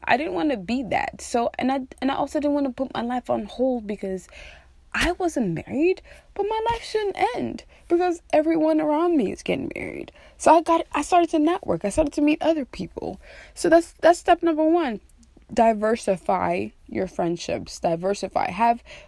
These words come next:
friends that are married, yeah, they may be your best friends, but have single friends too. Because, honey, you ain't, you're not gonna meet anyone staying inside the house.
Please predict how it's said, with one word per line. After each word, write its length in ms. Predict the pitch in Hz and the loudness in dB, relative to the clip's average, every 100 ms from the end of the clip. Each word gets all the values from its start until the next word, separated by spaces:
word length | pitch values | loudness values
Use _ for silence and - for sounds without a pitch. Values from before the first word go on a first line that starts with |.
| - | -20
friends 480 | - - 240 294 294 | -8 2 4 4 2
that 100 | 208 | 2
are 80 | 190 | 2
married, 520 | 190 233 269 220 214 | 0 -2 0 -2 0
yeah, 200 | 226 233 | 2 2
they 140 | 202 233 | 2 0
may 140 | 262 | 0
be 100 | 240 | 0
your 120 | 208 | -2
best 340 | 180 185 - - | -2 -2 -4 -6
friends, 420 | 226 233 214 190 | -2 -2 -4 -6
but 120 | 226 | -4
have 320 | 254 392 415 - | -2 -2 -4 -8
single 560 | - - 302 349 - | -16 -2 2 2 0
friends 420 | - 156 - 180 | -4 -4 -4 -10
too. 320 | - 415 330 196 - - | -4 0 0 0 -14 -6
Because, 340 | 453 440 466 - - - | 0 2 0 -4 -18 -10
honey, 320 | - 440 453 | -4 -2 0
you 140 | 466 453 466 | 0 0 0
ain't, 120 | - 226 | -2 0
you're 200 | 320 359 | 2 2
not 200 | 370 349 | 0 0
gonna 380 | 349 330 330 - | 2 4 2 2
meet 280 | 262 311 311 - | 2 2 2 2
anyone 640 | 339 294 202 208 262 285 - | 2 2 0 -2 -2 -4 -8
staying 400 | - 277 269 262 - | 0 4 4 2 0
inside 420 | 269 - 240 226 | 0 0 -2 -2
the 80 | 220 | -4
house. 560 | - 370 - - - | -2 -2 -2 -6 -14